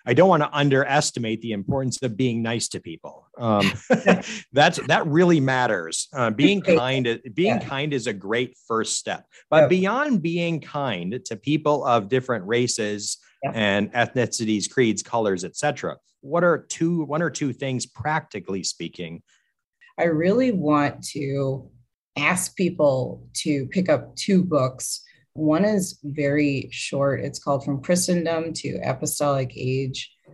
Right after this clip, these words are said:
Speaker 2: The second one is The Soul of the Apostolate.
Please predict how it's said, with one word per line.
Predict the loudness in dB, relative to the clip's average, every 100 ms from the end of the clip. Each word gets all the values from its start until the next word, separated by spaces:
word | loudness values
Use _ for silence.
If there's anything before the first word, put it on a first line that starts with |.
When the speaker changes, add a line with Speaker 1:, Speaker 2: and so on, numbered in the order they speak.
| _ _
Speaker 2:
The | -6
second | 0 2 4 2
one | 2
is | 2 -2
The | -6
Soul | -4 0 2 2
of | -2
the | -2
Apostolate. | -4 -2 -4 -2 -4 -4 -4